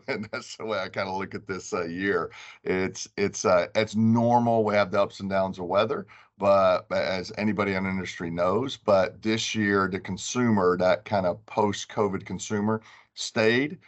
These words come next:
The weather was good, not great, and we saw great sales, uh, out of it. So I'm,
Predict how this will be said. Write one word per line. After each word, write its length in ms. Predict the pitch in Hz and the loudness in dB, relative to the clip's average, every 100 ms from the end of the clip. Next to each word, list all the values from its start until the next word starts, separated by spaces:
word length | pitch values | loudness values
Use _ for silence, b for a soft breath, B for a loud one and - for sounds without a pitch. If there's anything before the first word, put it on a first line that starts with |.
| b - | b -10
The 80 | 92 | -2
weather 400 | 104 110 104 101 | 4 4 4 0
was 300 | 92 87 - - | 0 -4 -4 -2
good, 380 | 107 113 147 117 | 4 4 4 0
not 300 | 98 98 98 | 0 0 -2
great, 460 | 95 101 123 147 - | -2 0 0 -2 -4
and 320 | 95 90 90 | -2 -2 -2
we 120 | 98 | -2
saw 280 | 101 101 92 | 0 2 2
great 340 | 78 95 95 | -2 -2 -2
sales, 600 | - 104 98 92 90 - 87 | -2 0 2 2 2 -2 0
uh, 200 | 90 82 98 | 4 4 4
out 180 | 101 95 | 4 4
of 160 | 85 | 2
it. 140 | 87 - | -2 -4
So 180 | 90 | 0
I'm, 460 | 90 95 110 107 | 0 2 2 0